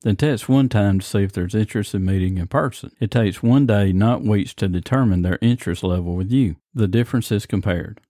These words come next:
The world's way of talking or texting for weeks on end before meeting in person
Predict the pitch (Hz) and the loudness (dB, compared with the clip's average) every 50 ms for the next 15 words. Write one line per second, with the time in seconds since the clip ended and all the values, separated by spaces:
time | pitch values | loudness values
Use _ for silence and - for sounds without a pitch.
0 | _ _ - 107 110 139 165 175 156 123 117 117 117 113 101 98 101 98 - - | _ _ -2 0 2 2 4 2 2 2 4 4 4 4 4 4 2 2 -2 -4
1 | 95 - - 110 110 110 - - 113 113 113 107 - 107 90 85 - - 98 - | -6 -4 0 0 0 0 0 0 0 2 2 0 0 -2 -2 -2 -2 -4 -4 -4
2 | - 95 92 95 95 92 87 - - 104 101 101 101 95 95 90 90 92 95 - | -2 -2 0 0 0 0 -2 -4 -2 0 2 2 4 4 2 2 2 0 -2 -2
3 | - 120 117 107 101 104 110 110 107 110 113 104 - - 101 92 95 - - - | 0 0 2 4 4 4 4 2 2 0 0 -2 0 0 0 0 -2 -2 -4 -4
4 | 85 90 | -6 -6